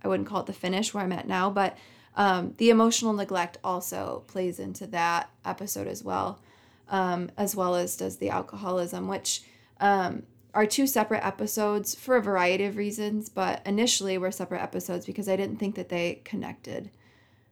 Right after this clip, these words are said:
um, which I think shows where I'm at in my healing journey as well and how much room I still have to grow is not wanting to acknowledge that,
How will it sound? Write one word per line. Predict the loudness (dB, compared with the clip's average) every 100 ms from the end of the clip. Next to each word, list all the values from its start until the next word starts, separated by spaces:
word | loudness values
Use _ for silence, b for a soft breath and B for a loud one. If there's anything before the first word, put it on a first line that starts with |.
| _
um, | -2 0 0 -4 -4
which | -2 2
I | 4
think | 4 2 0 -6
shows | 0 2 2
where | 2 2
I'm | 2
at | 0 -2
in | -4
my | -2 -4
healing | -4 -6 -4 -4
journey | -4 -4 -6
as | -8 -6
well | -2 0
and | 0 -2
how | -4
much | -6 -6 -6 -8 -8
room | -4 -4 -2
I |
still | -4 -6 -6
have | -6 -6
to | -6
grow | -2 0 2 2
is | 0 -2 -10 b b b b b b -2
not | 2 2
wanting | 2 0 0
to | 0 0
acknowledge | 0 0 -2 -2 -4 -4 -8 -4
that, | 0 0 0